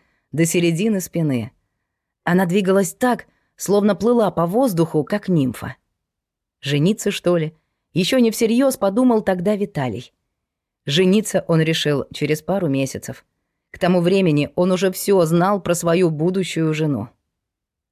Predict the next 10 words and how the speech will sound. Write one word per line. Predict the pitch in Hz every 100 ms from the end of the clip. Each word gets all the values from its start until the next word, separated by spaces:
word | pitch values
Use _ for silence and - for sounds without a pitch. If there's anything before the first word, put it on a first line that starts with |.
| _
Она | 185 247
была | 240 240 233
не | 196 240
слишком | 247 240 240 233
умна | 240 233 262 277
и | 202
даже | 196 202 214
не | 208
слишком | 202 214 247 196 180
красива | 180 175 254 240 175 156